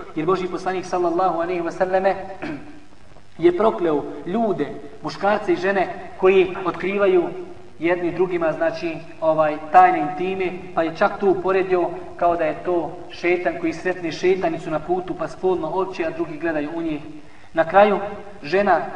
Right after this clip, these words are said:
da poštuje ljub-, ljubomoru svoga muža i zadnji način jeste da žena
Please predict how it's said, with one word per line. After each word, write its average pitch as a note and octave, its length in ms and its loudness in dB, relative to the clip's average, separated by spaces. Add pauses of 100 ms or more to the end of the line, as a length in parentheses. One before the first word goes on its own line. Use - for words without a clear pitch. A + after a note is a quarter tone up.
(140)
da D#3+ 540 4 (680)
poštuje G3+ 680 6 (680)
ljub-, F3+ 580 0
ljubomoru F3+ 540 4 (180)
svoga F3+ 380 2
muža F3+ 500 2 (320)
i D#3 420 0 (160)
zadnji E3 380 4
način E3+ 420 4 (100)
jeste E3+ 440 0 (1600)
da D3+ 100 -2
žena D#3+ 360 2